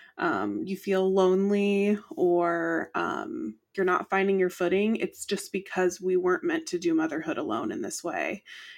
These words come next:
You're supposed to be surrounded by a community and close relationships of women who have gone before you and can, can show you the ropes and help you find your identity as a mom. And we just don't have that anymore. So it's not you, it's really just society.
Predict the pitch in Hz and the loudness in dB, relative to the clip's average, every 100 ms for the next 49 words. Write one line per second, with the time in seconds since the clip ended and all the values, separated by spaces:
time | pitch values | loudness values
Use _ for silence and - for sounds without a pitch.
0 | - 190 175 185 185 175 170 - 160 160 | -2 0 0 -2 -4 -2 -2 0 -2 -2
1 | 160 170 156 151 143 131 95 - 190 170 | -2 -2 0 -2 -2 -4 -4 -4 -2 -2
2 | 165 170 - 175 - - - - 170 165 | -2 -4 -4 -6 -10 -20 -16 -6 -4 -4
3 | - 170 165 - - - 165 175 - 175 | -2 -2 -2 -6 -6 -4 -2 -2 -2 -4
4 | - 170 - - 165 190 170 165 165 160 | -4 -6 -6 -8 -6 -2 -2 0 -2 -2
5 | 170 160 156 160 - 156 - - 185 190 | 2 2 2 -2 -10 -20 -10 -4 0 2
6 | 175 175 - 180 175 165 165 175 160 - | 2 0 -2 0 2 4 2 2 0 0
7 | _ _ _ _ - 202 185 - 190 185 | _ _ _ _ -6 -2 0 2 4 4
8 | 175 170 165 - 165 170 175 170 170 160 | 2 0 -2 -4 -4 -4 -2 -4 -2 -4
9 | 156 170 175 170 165 160 160 160 156 170 | -2 -4 -2 -2 0 0 2 2 2 0
10 | 160 170 170 170 180 208 233 240 208 240 | 0 0 0 -2 -4 -6 -8 -6 -8 -8
11 | 208 - 165 202 202 202 208 - 208 - | -8 -6 -4 -4 -4 -6 -8 -6 -6 -2
12 | 208 175 185 160 156 208 220 - 196 165 | -4 0 2 2 2 -4 -6 -10 -4 -2
13 | 156 170 - - 175 165 156 - 110 | -2 -4 -8 -10 -8 -6 -6 -6 -8